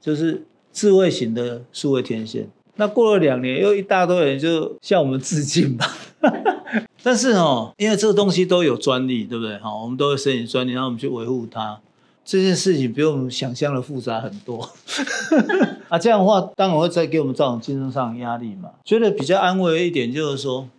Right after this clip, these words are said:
原来只有我们做，现在大家都做，OK。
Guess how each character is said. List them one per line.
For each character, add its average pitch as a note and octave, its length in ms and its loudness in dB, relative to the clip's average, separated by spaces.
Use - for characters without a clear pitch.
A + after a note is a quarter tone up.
原 G3+ 160 2
来 G3+ 100 4
只 F#3+ 120 2
有 F#3+ 160 4
我 B2+ 40 2
们 B2 160 0
做， A#2 400 0
现 - 160 -2
在 F#3+ 80 0
大 F3+ 240 -2
家 D#3+ 140 0
都 D#3 180 0
做， C#3 320 -4
OK。 B2 380 -6